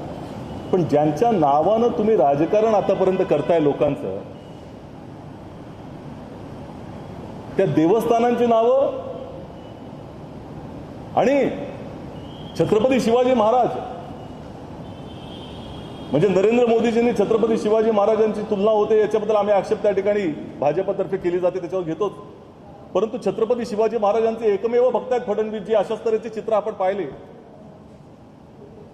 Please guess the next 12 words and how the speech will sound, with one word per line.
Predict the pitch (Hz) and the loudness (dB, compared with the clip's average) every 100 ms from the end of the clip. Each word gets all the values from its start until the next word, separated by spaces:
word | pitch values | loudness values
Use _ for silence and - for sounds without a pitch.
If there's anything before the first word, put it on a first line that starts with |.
| - - | -20 -8
पण | 185 | -6
तो | 220 | -6
त्यांच्या | 196 165 160 240 | -4 -4 -2 -2
नावाचा | 240 240 247 254 | 0 -2 -2 -4
असा, | 240 - - - - - - - - - - - - - - - - - | -8 -10 -14 -20 -20 -20 -20 -20 -20 -20 -20 -20 -20 -20 -20 -20 -18 -2
म्हणजे | 156 208 | 2 2
आता | 202 233 | 2 0
सिद्धिविनायक | 170 151 220 240 247 247 | 0 0 2 2 2 2
हे | 247 220 | 2 4
लोंबाड | 180 180 208 269 | 2 2 2 0
सिद्धिविनायक | 262 254 262 269 247 | 0 -2 2 2 4
व्हावं. | 262 240 | 4 2